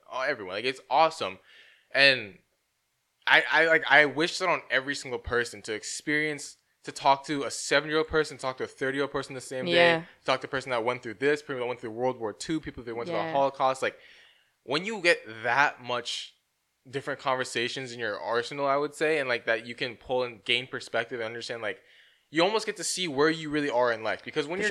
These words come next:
Speaker 2: sure.
Speaker 1: just in your own head, you think that you're on top 'cause you have no other way of knowing.
Speaker 2: Yeah.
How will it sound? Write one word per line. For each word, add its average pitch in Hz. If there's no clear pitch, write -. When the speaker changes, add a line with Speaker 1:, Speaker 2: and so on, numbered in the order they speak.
Speaker 2:
sure. 170
Speaker 1:
just -
in 139
your 151
own 131
head, 131
you 131
think 180
that 120
you're 113
on 92
top 147
'cause 123
you 117
have 110
no 123
other 117
way 113
of 98
knowing. 101
Speaker 2:
Yeah. 92